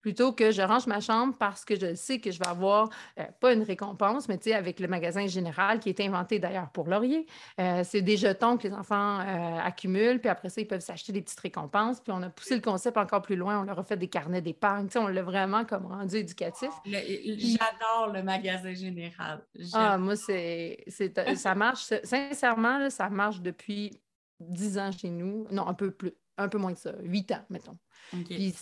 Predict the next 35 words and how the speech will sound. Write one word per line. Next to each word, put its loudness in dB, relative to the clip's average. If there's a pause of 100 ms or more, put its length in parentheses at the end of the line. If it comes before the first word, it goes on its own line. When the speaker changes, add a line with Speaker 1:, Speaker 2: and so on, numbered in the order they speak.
(160)
Speaker 1:
il -4
y 6
a, 4
tu -8
sais, 2
on 4
a 2
eu 2
des 0
temps 0
morts, 4
on -2
l'utilise -6
pas -6
tout -8
le -12
temps, -4
là. 0
Souvent, -2
Speaker 2:
Ah 0
Speaker 1:
c'est, -6
des -8
Speaker 2:
non. -6
Speaker 1:
fois, 0
ça -4
va -4
bien, -2
puis -8
on, -6
on -8
n'en -4
ressent -2
pas -2
le 0
besoin. -2